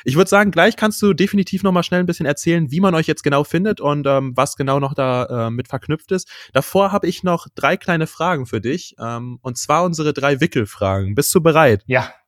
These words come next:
Speaker 2: bestimmt.
Speaker 1: Ja, das ist doch super. <laughs> Also, Frage Nummer eins. Was denkst du persönlich,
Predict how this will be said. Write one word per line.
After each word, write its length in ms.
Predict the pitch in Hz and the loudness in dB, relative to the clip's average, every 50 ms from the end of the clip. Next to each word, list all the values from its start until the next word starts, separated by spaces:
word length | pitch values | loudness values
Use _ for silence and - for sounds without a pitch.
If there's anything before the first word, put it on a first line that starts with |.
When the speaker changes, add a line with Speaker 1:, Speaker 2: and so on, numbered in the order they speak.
| _ _ | _ _
Speaker 2:
bestimmt. 400 | 131 117 - 120 107 95 - _ _ _ _ _ _ _ _ | -16 -14 -12 -12 -12 -12 -14 _ _ _ _ _ _ _ _
Speaker 1:
Ja, 320 | - 117 123 143 131 107 - - - | 0 2 2 2 2 0 -2 -6 -8
das 260 | 143 120 135 156 151 | 0 4 4 4 4
ist 160 | 151 - - 143 | 0 -2 2 4
doch 120 | 147 147 | 4 4
super. 400 | 127 160 175 - - 117 110 110 - | 6 4 2 4 4 2 2 2 2
<laughs> 560 | - 175 - - - 135 - - - - - - 208 254 - - - - - - - | 2 2 2 4 4 2 2 2 0 -2 0 0 -2 -2 -4 -6 -10 -10 -12 -4 2
Also, 400 | 107 185 233 220 156 127 98 101 - _ | 4 4 6 6 4 2 0 0 -4 _
Frage 340 | _ - - 156 202 214 196 | _ 2 4 4 4 4 2
Nummer 200 | 196 180 170 113 | 0 0 0 2
eins. 400 | 131 175 233 254 - - - _ _ _ _ _ _ _ _ _ _ _ _ - - - | 0 0 -2 -4 -8 -14 -20 _ _ _ _ _ _ _ _ _ _ _ _ -20 -20 -14
Was 480 | - 107 104 107 135 190 - - - - | -10 -6 -2 0 0 0 0 -2 -4 -2
denkst 400 | - 185 190 185 - - - - | -2 -2 -2 -4 -6 -8 -10 -8
du 220 | - 180 - - _ | -6 -6 -6 -6 _
persönlich, 800 | - - 196 185 170 175 175 185 165 131 123 131 180 - - | -2 0 0 2 2 2 0 0 0 0 0 -2 -2 -4 -6